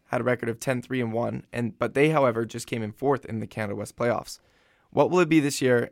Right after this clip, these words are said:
and what's their playoff picture gonna look like? Jake, let's start with you and kinda head our way around.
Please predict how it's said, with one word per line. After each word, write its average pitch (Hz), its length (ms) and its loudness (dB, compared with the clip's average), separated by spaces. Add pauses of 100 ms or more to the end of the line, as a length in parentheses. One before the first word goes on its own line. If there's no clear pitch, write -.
(120)
and 113 120 -6
what's 120 220 -2
their 117 100 -2
playoff 208 340 0
picture 113 460 -6 (400)
gonna 120 160 -2
look 113 180 -4
like? 113 260 -4
Jake, 120 220 -2
let's 120 160 -4
start 123 180 0
with 117 160 -8
you 123 300 -4
and 107 100 -12
kinda 113 220 -4
head 110 180 -2
our 113 80 0
way 113 140 -2
around. 117 400 -8